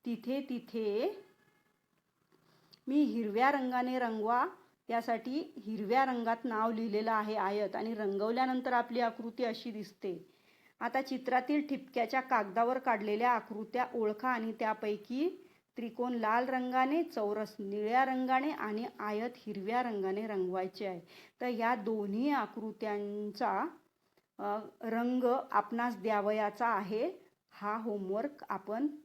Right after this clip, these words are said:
पूर्ण करायचा आहे आणि तो तयार झाल्यानंतर कसा दिसेल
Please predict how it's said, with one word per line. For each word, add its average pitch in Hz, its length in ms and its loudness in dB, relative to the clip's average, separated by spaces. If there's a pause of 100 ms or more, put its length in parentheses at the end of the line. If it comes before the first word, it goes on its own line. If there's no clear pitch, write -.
(140)
पूर्ण 269 340 0
करायचा 202 560 2
आहे 190 440 0 (720)
आणि 214 240 -2
तो 254 260 -4 (100)
तयार 233 260 6
झाल्यानंतर 247 600 0
कसा 254 380 0
दिसेल 254 580 0